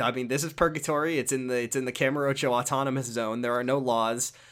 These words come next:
Uh, so that means, of course, it's a Yakuza game, so there has to be a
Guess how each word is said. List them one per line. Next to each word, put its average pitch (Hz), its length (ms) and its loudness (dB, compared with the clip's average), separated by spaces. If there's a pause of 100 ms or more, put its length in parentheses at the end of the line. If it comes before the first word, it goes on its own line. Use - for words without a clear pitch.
(280)
Uh, 104 240 0
so 131 340 2
that 170 220 6
means, 175 240 4
of 143 100 -6
course, 170 380 2
it's 139 180 0
a 165 60 0
Yakuza 143 420 2
game, 123 220 0
so 143 100 -4
there 131 120 0
has 156 220 2
to 170 80 -2
be 139 200 0
a 123 320 2